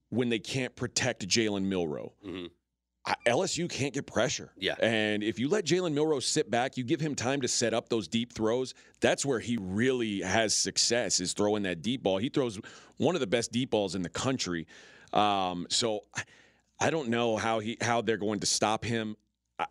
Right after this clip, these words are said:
Speaker 1: I think the L S U offense is gonna have some success too. Don't get me
Speaker 2: Mm-hmm.
Speaker 1: wrong. This offense is elite, but it, this, this defense is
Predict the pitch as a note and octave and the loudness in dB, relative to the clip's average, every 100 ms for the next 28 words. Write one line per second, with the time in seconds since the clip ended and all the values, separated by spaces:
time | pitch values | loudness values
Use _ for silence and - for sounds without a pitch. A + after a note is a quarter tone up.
0 | - B2+ D#3 C3 C3+ A#2+ B2+ G#2+ E3 C#3+ | 2 2 2 0 0 -2 0 0 0 -2
1 | A2 F#2+ G#2+ A2+ - G2+ G#2 - A2 - | 0 0 0 0 -2 -2 -2 0 0 0
2 | B2+ D3 A#2 A2 A#2+ A2 G2 A2 C#3 G#2 | -2 -2 -2 -2 0 0 2 2 0 0
3 | G2 G#2+ A#2 A#2 G#2 G2+ F2+ F2 B2+ C3+ | 0 2 0 0 0 0 0 -2 -2 -4
4 | - - - - - - A#2 G#2+ _ _ | -12 -20 -20 -20 -8 0 0 -2 _ _
5 | _ - C3 - A#2+ C3 D3 C#3 - - | _ -8 -8 -4 -2 -2 -4 -6 -8 -8
6 | E3 A#2+ G#2 F#2+ F#2+ D#2+ | -4 -2 -2 -2 -2 -4